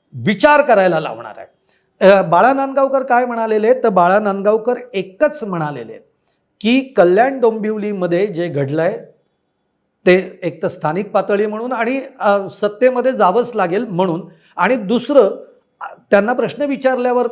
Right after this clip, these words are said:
अ, प्रश्न विचारला की मुंबईच्या बाबतीमध्ये काय, तर ते म्हणले की मुंबईतही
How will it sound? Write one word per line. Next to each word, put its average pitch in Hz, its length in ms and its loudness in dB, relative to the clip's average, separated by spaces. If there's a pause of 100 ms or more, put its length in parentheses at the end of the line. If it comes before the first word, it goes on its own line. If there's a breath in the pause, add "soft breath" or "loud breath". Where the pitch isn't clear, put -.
(120)
अ, 196 380 2
प्रश्न 180 340 -4
विचारला 196 420 -2
की 233 140 -8
मुंबईच्या 247 500 0
बाबतीमध्ये 240 520 -2
काय, 202 280 -4
तर 226 60 -4
ते 240 140 -2
म्हणले 233 380 -2
की 247 160 -10
मुंबईतही 240 640 -2